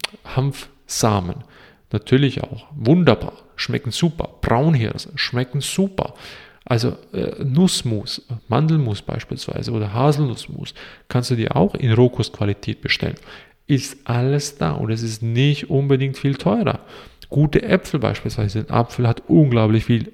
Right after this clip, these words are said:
Lebensenergie in sich. Und wenn du das zu dir dann nimmst, dann hilfst du deinem Körper unglaublich viel. Noch ein wichtiger Punkt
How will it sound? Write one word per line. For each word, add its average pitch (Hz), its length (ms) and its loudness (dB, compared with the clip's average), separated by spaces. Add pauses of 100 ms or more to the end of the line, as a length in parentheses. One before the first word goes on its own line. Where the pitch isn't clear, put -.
(140)
Lebensenergie 120 920 2
in 107 260 -2
sich. - 320 -8 (800)
Und 113 180 -2
wenn 117 120 2
du 113 100 0
das - 360 4
zu 123 140 2
dir 104 160 4
dann 90 160 -2
nimmst, - 320 -10 (960)
dann 101 140 -2
hilfst 110 440 -2
du 135 60 4
deinem 107 280 -2
Körper - 480 -2 (120)
unglaublich 107 640 4
viel. 185 340 2 (1400)
Noch 123 280 4
ein 123 300 4
wichtiger - 320 -4
Punkt - 420 -10